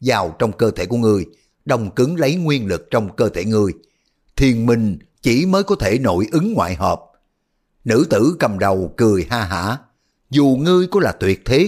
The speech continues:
cao thủ, nhưng nguyên lực đã bị nhiễm hàn khí, cho dù ngươi phá được chiêu này, vẫn chẳng có thể phát huy ra nửa thực lực.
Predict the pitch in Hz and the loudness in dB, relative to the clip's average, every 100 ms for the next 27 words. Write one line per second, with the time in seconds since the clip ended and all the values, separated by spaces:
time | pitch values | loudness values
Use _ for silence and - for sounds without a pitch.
0 | - 110 90 92 98 160 - _ 143 139 | 0 -4 -2 0 2 0 -4 _ -6 -4
1 | 127 120 101 90 85 110 98 95 92 139 | 0 0 0 -2 -2 -2 0 0 -2 -2
2 | 104 80 - 127 208 220 _ _ - 220 | -4 -6 0 2 2 -2 _ _ -2 0
3 | 220 131 101 98 120 113 135 202 180 - | 2 2 2 2 2 2 -2 -2 -2 -2
4 | 120 104 87 78 - _ _ _ 113 101 | -2 -2 -2 -6 -14 _ _ _ -2 0
5 | 151 104 98 131 95 113 165 139 131 117 | 0 -4 -4 -4 -4 -2 -4 -4 0 2
6 | 101 107 98 85 _ - 104 92 127 92 | 2 0 -2 -6 _ -8 -4 -2 -2 -4
7 | 85 92 85 - | -4 -4 -4 -8